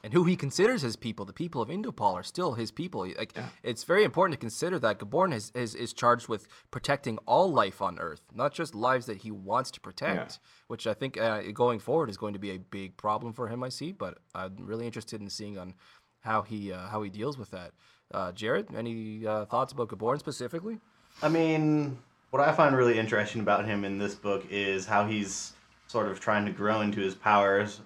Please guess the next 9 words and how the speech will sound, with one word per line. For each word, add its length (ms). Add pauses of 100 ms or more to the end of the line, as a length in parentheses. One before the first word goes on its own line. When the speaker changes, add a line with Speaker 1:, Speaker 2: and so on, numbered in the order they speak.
Speaker 3:
One 220
example 460
being 440
sort 200
of 160 (280)
the 180
logistics 840 (480)
of 720 (1200)
<clears throat> 0